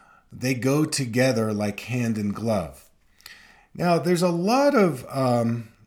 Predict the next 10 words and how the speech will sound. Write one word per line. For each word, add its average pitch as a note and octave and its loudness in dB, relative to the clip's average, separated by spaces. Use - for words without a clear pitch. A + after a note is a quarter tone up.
there A#2 -14
are A2+ -16
so - -2
many D3+ 2
of B2+ -4
these C3 0
techniques C3+ -4
out G#2+ 0
there G#2+ -2
now, G#2 -4